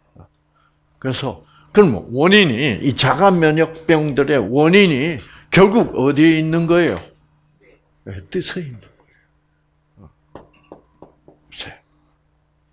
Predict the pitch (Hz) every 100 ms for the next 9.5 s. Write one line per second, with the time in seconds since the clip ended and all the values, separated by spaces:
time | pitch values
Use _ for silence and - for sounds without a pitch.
0 | _ _ - _ _ - - - - -
1 | 185 - 160 240 277 190 - 135 - -
2 | - - 123 87 110 127 120 110 160 165
3 | - - 135 143 139 - 190 - - -
4 | - 113 - 131 90 - 98 - 180 208
5 | _ _ _ _ _ - 254 285 294 285
6 | 285 277 247 277 302 302 _ _ _ _
7 | _ _ _ _ _ _ - - - 214
8 | 214 190 190 185 - 190 185 165 165 151
9 | 156 147 147 214